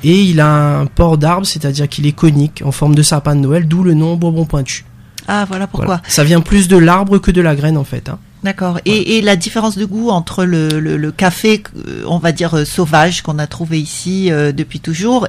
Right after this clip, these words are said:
Speaker 2: et le Bourbon Pointu,
Speaker 1: Alors,
Speaker 2: c'est
Speaker 1: le
Speaker 2: quoi ?
Speaker 1: café sauvage. Donc, on avait effectivement un café endémique de La Réunion, c'était le Coffea mauriciana.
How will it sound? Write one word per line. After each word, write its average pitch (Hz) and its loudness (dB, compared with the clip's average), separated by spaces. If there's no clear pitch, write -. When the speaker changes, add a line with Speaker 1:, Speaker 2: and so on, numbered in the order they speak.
Speaker 2:
et 202 4
le 190 2
Bourbon 165 -2
Pointu, 165 -4
Speaker 1:
Alors, 175 4
Speaker 2:
c'est 123 0
Speaker 1:
le 135 2
Speaker 2:
quoi ? 160 6
Speaker 1:
café 180 2
sauvage. 147 2
Donc, 143 -2
on 151 2
avait 147 2
effectivement 175 0
un 156 0
café 147 -4
endémique 170 4
de 170 4
La 151 2
Réunion, 143 2
c'était 160 -4
le 147 -2
Coffea 165 -4
mauriciana. 170 0